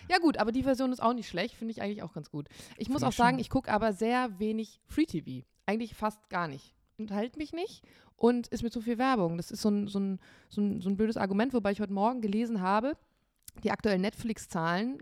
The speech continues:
Speaker 1: gehen jetzt das erste Mal in der Geschichte zurück. Fünfundzwanzig Prozent, glaube ich, ist die Aktie eingebrochen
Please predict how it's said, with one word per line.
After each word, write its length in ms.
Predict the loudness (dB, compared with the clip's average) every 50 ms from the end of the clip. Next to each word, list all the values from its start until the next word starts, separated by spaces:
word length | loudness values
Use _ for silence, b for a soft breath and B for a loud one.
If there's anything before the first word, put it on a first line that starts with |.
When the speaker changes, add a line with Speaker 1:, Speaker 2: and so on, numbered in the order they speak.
| -10
Speaker 1:
gehen 240 | -6 -4 -2 -2 0
jetzt 180 | -2 -4 -6 -8
das 100 | -10 -6
erste 360 | -4 -2 -2 -4 -4 -8 -8
Mal 220 | -6 -4 -4 -4
in 60 | -4 -6
der 80 | -8
Geschichte 340 | -8 -8 -8 -10 -10 -10 -14
zurück. 580 | -10 -8 -8 -6 -4 0 0 0 0 -2 -6 -20 B B B B B _ -20 -20 _ _ -12 -8 -8 -8 -8 -10 -14 -18 -8
Fünfundzwanzig 480 | -2 0 0 0 0 -2 -6 -8 -6 -8
Prozent, 280 | -8 -6 -6 -6 -6
glaube 180 | -4 -6 -6 -4
ich, 60 | -6
ist 120 | -10 -12 -10
die 100 | -6 -6
Aktie 380 | -6 -6 -8 -14 -10 -8 -8 -6
eingebrochen 580 | -6 -6 -6 -6 -8 -4 -6 -6 -4 -4 -8